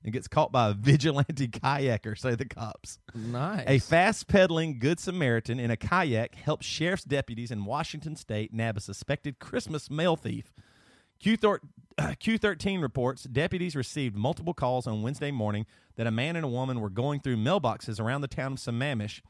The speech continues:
Speaker 1: While deputies were on their way, residents spotted a car filled with mail and used their cars to block it in. I guess, I mean, that's crazy if it was filled with mail. I wonder if they, like, I mean, could they see?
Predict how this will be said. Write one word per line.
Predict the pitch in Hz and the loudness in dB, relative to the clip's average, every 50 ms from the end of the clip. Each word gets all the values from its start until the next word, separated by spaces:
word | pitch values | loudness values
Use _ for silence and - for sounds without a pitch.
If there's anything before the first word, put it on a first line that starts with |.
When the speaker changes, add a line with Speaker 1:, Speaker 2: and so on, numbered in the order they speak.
| - _ _ _ _ _ _ _ _ _ _ _ | -20 _ _ _ _ _ _ _ _ _ _ _
Speaker 1:
While | 127 131 131 | 0 2 4
deputies | 131 175 196 - 208 180 170 139 | 4 2 2 2 0 0 0 -2
were | 135 107 | -2 0
on | 123 147 165 170 | 0 0 0 2
their | 170 170 | 0 0
way, | 151 143 147 139 123 107 | 0 0 0 2 2 2
residents | 107 127 151 135 147 147 151 143 - | 2 2 2 0 -2 -6 -6 -6 -8
spotted | - - - - 135 143 156 160 147 | -12 -12 -2 0 0 2 2 0 -4
a | 147 | -2
car | - - 143 131 120 107 | 0 2 2 2 2 0
filled | - _ 135 151 165 156 | -2 _ 2 2 2 2
with | 170 156 | 0 0
mail | 139 123 120 120 120 - | 0 0 2 2 2 2
and | - 117 117 | 0 0 2
used | 131 175 190 - | 2 2 2 0
their | 147 127 | -2 -2
cars | 120 - - - 190 208 220 147 131 143 - | -2 -4 2 4 6 6 6 4 2 0 0
to | - 135 | -2 -2
block | 104 127 139 147 139 143 | 0 2 0 0 0 0
it | 143 | 0
in. | - 170 202 165 117 - - _ _ _ _ | 2 2 2 0 -2 -6 -10 _ _ _ _
I | - 123 | -8 -4
guess, | 151 - - | -4 -4 -4
I | - 165 | 0 2
mean, | 170 180 247 | 2 4 2
that's | 220 202 - | 0 -2 0
crazy | - 196 202 202 165 | 0 2 2 2 2
if | 139 - | 0 -2
it | 135 | -2
was | 120 107 - - _ | -6 -6 -8 -12 _
filled | - 175 175 156 | -2 -2 0 0
with | 131 110 | 0 0
mail. | 117 139 165 160 | 0 0 2 2
I | 127 | 2
wonder | 127 151 156 | 0 0 -2
if | 143 - | -2 -4
they, | 139 131 | -4 -2
like, | 127 117 104 - - | -2 -2 -4 -4 -6
I | 113 | -6
mean, | 120 113 95 | -4 -4 -6
could | - 110 | -6 -4
they | 98 131 | -4 -4
see? | 151 - - - 131 131 156 202 220 | -4 -4 -10 -8 -6 -6 -6 -6 -8